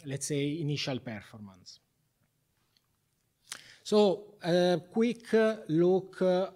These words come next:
inside what it is called, uh, driver, the transport driver, so Virta io Loopback driver. As you can see,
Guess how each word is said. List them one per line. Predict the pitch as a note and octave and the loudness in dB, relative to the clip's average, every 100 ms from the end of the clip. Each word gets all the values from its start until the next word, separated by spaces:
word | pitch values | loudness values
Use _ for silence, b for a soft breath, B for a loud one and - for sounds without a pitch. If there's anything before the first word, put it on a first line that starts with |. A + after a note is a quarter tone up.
| - | -6
inside | F3 G3+ - F3 D#3+ D#3 D#3 D#3 D3 D#3 D#3 D3+ | -2 -2 0 2 2 2 -2 -2 -2 -2 -2 -4
what | C#3+ D#3 | -6 -6
it | D3+ | -6
is | C#3+ - | -10 -4
called, | D3+ C#3 C#3 C3+ B2+ | -4 -2 -4 -6 -6
uh, | C#3 C#3 C3+ C#3 C3+ B2+ B2+ B2+ B2 A#2 - | -4 -4 -4 -12 -14 -12 -10 -10 -12 -14 -10
driver, | C#3+ D3+ A#2+ A#2+ D3+ F3+ | -6 -6 -6 -6 -4 -4
the | E3+ C3+ | -6 -8
transport | D3 C#3+ C3 C3 - B2 | -6 -6 -8 -12 -12 -12
driver, | A#2 G#2+ A2+ D3+ | -12 -12 -12 -12
so | C#3 B2 | -12 -10
Virta | C#3+ C#3 | -10 -8
io | C#3 | -6
Loopback | C#3 C#3 A#2+ A2 B2+ | -6 -8 -12 -16 -14
driver. | A2+ G#2 G#2+ D#3 F#3 B B B B B B | -14 -12 -12 -14 -16 B B B B B B
As | E3+ E3 | -4 -2
you | G#3+ | 0
can | G#3 | 0
see, | G3 A3+ G3+ D3 | 0 4 4 2